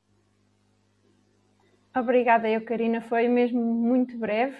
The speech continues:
e creio que conseguimos dar a contextualização de, de, de, do que realmente se está a passar neste momento. Hum, gostaria de, mais uma vez, partilhar então a, a,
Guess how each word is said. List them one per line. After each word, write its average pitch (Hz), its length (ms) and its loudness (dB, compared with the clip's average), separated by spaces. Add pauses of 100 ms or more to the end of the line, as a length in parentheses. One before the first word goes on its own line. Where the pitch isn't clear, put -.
(100)
e 220 500 -4 (220)
creio 233 240 -2
que 233 60 -18
conseguimos 240 520 -6
dar 226 160 -2
a 226 80 -4
contextualização 220 1200 -6 (480)
de, 196 960 -12 (300)
de, 214 800 -10
de, 233 300 -12
do 269 120 -2
que - 160 -16
realmente 247 560 0
se - 200 -20
está 196 400 -8
a 202 40 -10
passar 208 400 -10
neste 214 400 -8
momento. 214 480 -10 (640)
Hum, 233 880 -2 (140)
gostaria 254 440 0
de, 240 140 -10
mais 233 340 -4
uma 220 160 0
vez, 226 220 -6
partilhar 220 540 -6
então 220 340 -6
a, 202 160 -12
a, 220 340 -16